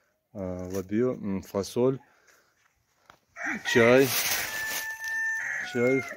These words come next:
э, финики и спички. Это от нашего брата Абдуллы из Казахстана. Вот для этой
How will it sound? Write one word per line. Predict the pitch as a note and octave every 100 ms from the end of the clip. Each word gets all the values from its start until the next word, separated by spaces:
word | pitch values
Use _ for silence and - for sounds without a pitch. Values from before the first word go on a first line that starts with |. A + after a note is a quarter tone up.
| -
э, | E3+ G2+ G2 F#2+ F#2+ F2+ - _ _ _
финики | - C3+ C3+ -
и | B2+ - A#2 A#2 _ _ _ _ _ _
спички. | - - G#2 F2+ - - E2 - _ _ _ - - _ _ _ _ _ _
Это | B2+ - A#2
от | G#2
нашего | G#2+ G2 G#2
брата | G2 G#2 G#2 G2+
Абдуллы | F#2 F#2+ G#2 C3
из | A#2+
Казахстана. | - F#2+ G2 - A#2 G#2
Вот | G2 C3
для | A#2 G2+
этой | G2+ G2+ G#2 G#2+